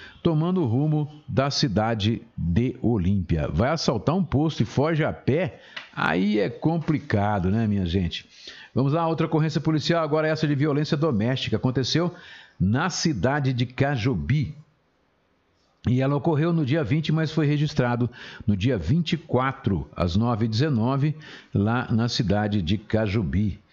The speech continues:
Ele tá registrado como violência doméstica, ameaça, vias de fato e estupro.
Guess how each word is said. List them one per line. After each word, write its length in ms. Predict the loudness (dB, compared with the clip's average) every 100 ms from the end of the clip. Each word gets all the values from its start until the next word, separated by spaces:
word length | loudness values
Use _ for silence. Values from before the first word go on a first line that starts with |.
| -20 _ -2
Ele 180 | 0
tá 140 | 0 0
registrado 480 | 0 0 0 0 2
como 180 | 0
violência 460 | 2 2 2 0 0
doméstica, 920 | 0 2 2 0 0 -2 0 0 -2 -8 -10
ameaça, 720 | -2 0 2 2 0 0 0 0
vias 380 | 0 0 0
de 140 | 0 -2
fato 480 | 0 0 0 0 0
e 100 | 0
estupro. 840 | -4 -4 -2 -2 0 -2 -2